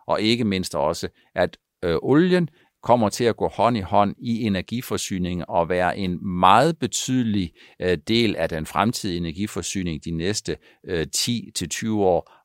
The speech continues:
meget længere end de fleste har en opfattelse af, hvis man bare skulle tælle ord, øh, i den offentlige debat, når man kigger på, hvor mange gange fossil brændstof bliver talt op,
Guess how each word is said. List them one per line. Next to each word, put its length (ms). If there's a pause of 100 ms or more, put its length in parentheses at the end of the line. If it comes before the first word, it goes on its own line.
(100)
meget 540
længere 680
end 180
de 160
fleste 460
har 240
en 80
opfattelse 680
af, 280 (260)
hvis 200
man 160
bare 260
skulle 280
tælle 440 (200)
ord, 440 (400)
øh, 360
i 120
den 180
offentlige 560
debat, 480 (240)
når 100
man 180
kigger 300
på, 260
hvor 140
mange 400
gange 240
fossil 520
brændstof 580 (200)
bliver 280
talt 440
op, 280